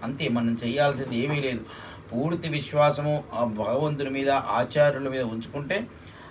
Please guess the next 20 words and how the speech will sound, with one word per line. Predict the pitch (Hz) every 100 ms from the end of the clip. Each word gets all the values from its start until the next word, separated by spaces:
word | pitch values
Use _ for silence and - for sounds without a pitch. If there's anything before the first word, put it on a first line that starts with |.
| -
అన్ని | 117 160 196
కార్యక్రమాలు | 156 151 143 151 -
సవ్యంగా | 120 120 139 139
జరుగుతాయి. | 127 120 113 113 104 - - - -
స్వామివారు, | - 107 135 165 156 143 135
చిన్నజీయర్ | - 127 147 156 147
స్వామివారు | 147 131 135 135 127 139 123 117 - - - -
కలిసే | 117 147 165 160
పరిస్థితి | 135 131 - 139 113
లేకుండే, | 113 123 143 127 90 - - - -
వారి | 107 117 131 139
యొక్క | 123 143
తిరునక్షరం | 123 - - 120 151 - 143 127
సందర్భంగా | 131 131 131 135 135 143 - - - 117
వారికి | 123 123 113
కొంచెము | 131 131 139 135 120 - - -
కాలుకు | 110 127 143 147 123 127
ఇబ్బంది | 113 135 135
జరగడం | 131 127 127 120
వల్ల | 120 127 127